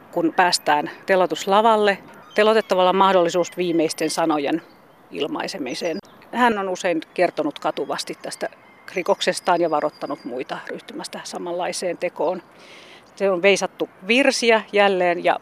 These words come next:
pappi on julistanut, esittänyt Herran siunauksen, ja jossain tässä vaiheessa pyöveli on saapunut sieltä piilostansa. Ja tässä mestauslavalla on pölkky, jonka päälle sitten mestattava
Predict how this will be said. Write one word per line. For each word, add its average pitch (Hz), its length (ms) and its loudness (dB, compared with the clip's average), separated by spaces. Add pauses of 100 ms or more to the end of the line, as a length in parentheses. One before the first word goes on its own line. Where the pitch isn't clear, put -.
pappi - 420 -2
on 160 220 -4 (160)
julistanut, 170 640 -6 (680)
esittänyt 175 460 -2
Herran 202 320 4
siunauksen, 180 880 2
ja 185 100 2
jossain 175 500 0
tässä 175 300 -4
vaiheessa 156 540 -4 (180)
pyöveli 156 380 0
on 139 140 -8 (220)
saapunut - 520 -6
sieltä - 320 -8 (180)
piilostansa. 170 720 -2 (680)
Ja 185 120 0 (680)
tässä 190 360 0 (100)
mestauslavalla 226 960 2
on 165 260 -4 (320)
pölkky, 226 500 0 (120)
jonka 196 240 0
päälle 175 380 2
sitten 165 480 -6 (720)
mestattava 160 580 -2